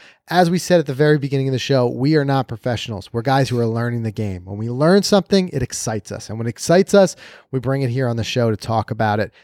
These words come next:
to hopefully you guys can connect with it and it'll help you as well. So if you've got something that we can all learn from,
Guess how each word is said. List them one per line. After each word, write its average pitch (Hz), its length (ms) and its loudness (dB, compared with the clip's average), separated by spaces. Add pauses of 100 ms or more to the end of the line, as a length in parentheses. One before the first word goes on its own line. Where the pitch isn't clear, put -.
to - 80 -14
hopefully 127 680 0 (380)
you 147 160 4
guys 123 240 0
can 117 120 -8
connect 120 360 -8
with 107 100 -8
it 110 200 -2
and 113 100 -4
it'll 104 120 -2
help 110 260 -2
you 110 160 -4
as 95 120 -6
well. 95 320 -2 (280)
So 131 260 0
if - 140 -8
you've 180 120 6
got 185 200 2
something 165 260 2
that 131 160 2
we 170 140 4
can 165 160 0
all 113 160 -4
learn 113 180 -8
from, 101 360 -8